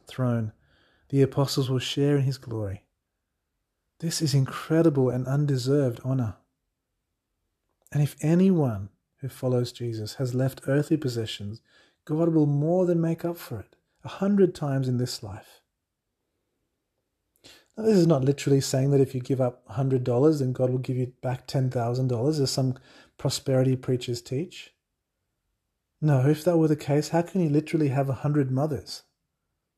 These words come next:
What he is saying is that when you join the community of God's people,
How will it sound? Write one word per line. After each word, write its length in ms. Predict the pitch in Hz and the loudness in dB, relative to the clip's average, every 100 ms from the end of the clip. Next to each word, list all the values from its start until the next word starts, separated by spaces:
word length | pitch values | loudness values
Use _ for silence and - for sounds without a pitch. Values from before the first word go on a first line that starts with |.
| _ _ _ _ _ _ _ _ _ - | _ _ _ _ _ _ _ _ _ -4
What 160 | 147 | 2
he 120 | 170 160 | 4 4
is 100 | 147 | 0
saying 260 | 143 139 | -2 0
is 100 | 139 131 | 0 -2
that 100 | 127 | -2
when 160 | 139 | 0
you 160 | 156 143 | 0 -2
join 320 | 131 139 147 | -2 0 0
the 80 | 143 | 0
community 560 | 135 135 143 143 147 | 0 2 2 0 -2
of 120 | 127 - | -4 -2
God's 280 | 131 127 | -4 -4
people, 500 | - 120 113 113 110 | -6 -10 -8 -10 -12